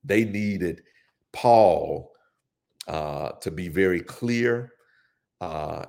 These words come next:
and to speak in very, sometimes very, very, uh, terse terms, uh,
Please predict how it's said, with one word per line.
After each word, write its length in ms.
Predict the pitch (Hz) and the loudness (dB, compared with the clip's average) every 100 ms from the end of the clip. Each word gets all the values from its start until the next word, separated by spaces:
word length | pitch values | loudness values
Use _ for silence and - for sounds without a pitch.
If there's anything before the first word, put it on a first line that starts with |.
| _ | _
and 200 | 90 92 | -6 -4
to 100 | - | -6
speak 540 | 98 - - 170 175 - | -8 -10 -8 -8 -8 -4
in 220 | 123 123 | -4 -4
very, 560 | 113 135 135 139 139 123 _ _ _ _ _ _ _ _ - | 4 6 6 2 -2 -8 _ _ _ _ _ _ _ _ -16
sometimes 760 | - - 165 - 147 139 131 123 | -8 -8 -8 -4 -2 -2 -6 -4
very, 500 | 139 135 135 139 139 | 4 6 4 2 -4
very, 680 | - 117 139 139 139 131 - | -8 -2 0 0 -2 -6 -6
uh, 340 | - 113 113 104 - | -2 -2 -2 -4 -8
terse 480 | - 151 151 147 - | 0 2 2 -4 -14
terms, 760 | - 170 180 127 147 135 - - _ _ _ _ _ _ _ 95 | -6 -4 -2 -4 -10 -18 -20 -20 _ _ _ _ _ _ _ -4
uh, 340 | 104 101 | -2 -2